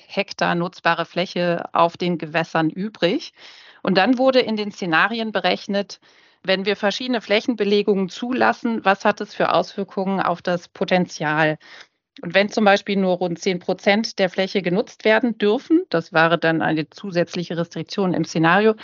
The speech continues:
dann können rund zweihundertachtzig Megawatt installiert werden. Würde man mehr zulassen, also eine Belegung von bis zu fünfundvierzig Prozent der Gesamtfläche,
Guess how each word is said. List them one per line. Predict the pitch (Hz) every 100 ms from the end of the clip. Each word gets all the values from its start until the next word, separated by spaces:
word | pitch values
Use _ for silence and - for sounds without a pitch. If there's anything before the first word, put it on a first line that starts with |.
| - - _ _
dann | 156 175 233 277 294 _ _
können | - 208 196 214 220 220
rund | - 190 196 -
zweihundertachtzig | - 175 180 180 170 - 156 - - 160 -
Megawatt | 170 165 156 147 156
installiert | - 160 - 156 151 165 -
werden. | - 151 156 - - _ - - _ _
Würde | 208 202
man | 180 175 165 160
mehr | 170 202 226
zulassen, | - 247 240 240 262 - 277 320 370
also | - 170 165
eine | 165 160
Belegung | 156 175 175 180 185
von | 180 185 170
bis | 180 180
zu | - 185 170
fünfundvierzig | - 208 185 170 - 185 208 247 -
Prozent | - 247 - 233 233
der | 226
Gesamtfläche, | 226 214 196 226 - 208 220 - 233